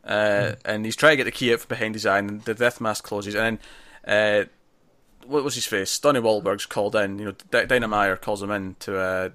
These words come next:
Speaker 1: to come to the scene. Bec-, and we find out it's because he, his name is written in the ceiling in, like, blood or whatever. Um,
Speaker 2: Mm.
Speaker 1: but there's a, this transition where he walks from his, like, his bedroom, and he's, you know, he's always
Speaker 2: Mm.
Speaker 1: smoking, he's always drinking, he's, he looks like a, just a mess of a human being.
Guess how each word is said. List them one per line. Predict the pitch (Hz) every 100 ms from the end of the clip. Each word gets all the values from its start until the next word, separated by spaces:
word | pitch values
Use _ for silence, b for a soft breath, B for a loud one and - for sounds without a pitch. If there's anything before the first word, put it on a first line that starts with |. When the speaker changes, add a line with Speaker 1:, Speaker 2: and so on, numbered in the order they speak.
| _
Speaker 1:
to | -
come | - 101
to |
the | 104
scene. | - 107
Bec-, | 120 117
and | 143
we | 147
find | 175 139
out | 120
it's | 113
because | - 110 101
he, | 104
his | 110 117
name | 117 113
is | 110
written | 113 92 104
in | 101
the | 95 92
ceiling | - - 123 101 92
in, | 90 92
like, | 90 - - -
blood | 104 98
or | 95
whatever. | 92 98 101 B B B B B B
Um, | - 110 107 107
Speaker 2:
Mm. | - b b
Speaker 1:
but | 135
there's | 143
a, | 202
this | 160 -
transition | 190 135 127 - 143
where | 120
he | 117 117
walks | 120 - -
from | - 123 117
his, | 117 107 104
like, | 101 - _ -
his | 120 -
bedroom, | 107 110 110 123 139 135 _ _ _
and | 123
he's, | 117 139
you | 180
know, |
he's | 151 143
always | 160 156
Speaker 2:
Mm. | -
Speaker 1:
smoking, | 123 120 123
he's | 113
always | 117 123
drinking, | - 110 110 113 107
he's, | 107
he | 104 117
looks | 127 -
like |
a, | 113
just | 107 110
a |
mess | 107 107 107
of | -
a | 113
human | 107
being. | 98 101